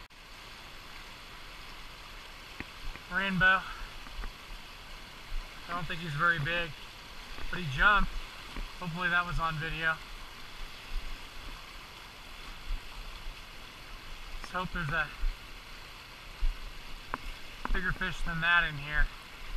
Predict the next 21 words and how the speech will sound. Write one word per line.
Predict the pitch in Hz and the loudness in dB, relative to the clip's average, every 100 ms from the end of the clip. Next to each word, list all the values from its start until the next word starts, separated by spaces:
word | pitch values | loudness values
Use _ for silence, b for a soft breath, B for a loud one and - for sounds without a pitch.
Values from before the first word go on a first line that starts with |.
| - - - | -4 -8 -4
Had | 170 | -2
to | 156 | 0
walk | 170 170 - | 4 4 4
quite | 180 170 | 4 4
a | 156 | 4
ways | 160 165 123 | 0 0 2
down | 165 175 160 | 6 6 6
from | - 151 135 - - - - - - - - | 0 -2 -4 -4 -2 2 4 2 0 -8 -4
the | 156 | 0
vehicle | 151 185 180 170 165 | 2 2 2 2 0
to | 151 | 0
get, | 131 131 - - - - - - - - | -2 -2 -4 -10 -10 -10 -10 -2 -2 8
oh! | 233 226 220 - 247 | 12 12 12 8 4
<laughs> | 220 - 277 262 262 254 - 240 269 233 - - - 208 - 202 - - - 196 - - - - - - - - - - B B B B B B B B - - - - - - | 4 8 10 10 8 4 4 0 4 4 6 6 6 2 4 0 0 -10 -4 -4 -2 -2 -2 -4 -8 -8 -10 -12 -12 -10 B B B B B B B B -14 -14 -14 -12 -8 2
Holy | 240 247 247 247 240 | 4 6 6 4 8
not | 208 220 | 8 8
my | 208 208 | 10 8
night. | 196 175 165 - - - - - - - | 10 8 8 -2 -8 -16 -20 -18 -10 2
There | 196 | 2
we | 170 | 6
go. | 185 | 6